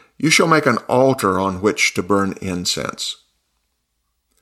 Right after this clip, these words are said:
Four pieces of furniture that the Bible mentions. And that's what I want to talk to you about today. I want to talk to you about what furniture can teach us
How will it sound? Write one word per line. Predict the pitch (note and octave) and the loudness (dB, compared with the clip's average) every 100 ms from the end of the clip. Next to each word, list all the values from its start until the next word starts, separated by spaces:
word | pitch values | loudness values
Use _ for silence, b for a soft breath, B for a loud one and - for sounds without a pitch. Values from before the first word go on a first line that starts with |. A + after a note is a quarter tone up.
| _ _ | _ _
Four | - - A3+ | -8 0 2
pieces | A#3 G#3+ - D3+ | 2 2 2 0
of | C3 | -2
furniture | - B2 A#2+ G2 F2+ C#2+ - - | 0 2 2 0 2 0 -2 -4
that | G2+ - | -2 -2
the | |
Bible | F2 F#2 F#2+ E2 | -2 -2 -2 -4
mentions. | D#2 D#2 C3 - - - _ _ b b b b | -6 -6 -6 -10 -14 -20 _ _ b b b b
And | C#3 | 2
that's | F3 - | 2 4
what | D#3+ | 4
I | |
want | C#3 A#2 | 4 2
to | |
talk | - E3 - | 2 -2 0
to | G2+ | 0
you | F2+ | 0
about | E2 E2+ - | 0 -2 -2
today. | E2+ C2 - - _ _ _ _ _ _ - | -2 -2 -4 -12 _ _ _ _ _ _ 2
I | F3+ | 4
want | A3 A3 | 4 2
to | |
talk | G3 F#3+ - | 2 0 2
to | |
you | C#3+ | 2
about | A#2+ A#2 | 4 2
what | B2+ D3+ | 2 0
furniture | - - G3+ D#3 - G2+ | -2 -2 -2 -2 0 -2
can | - G#2 | 0 -6
teach | - F2+ E2 F2 | -4 -6 -2 0
us | F2+ F#2 - | 2 0 -4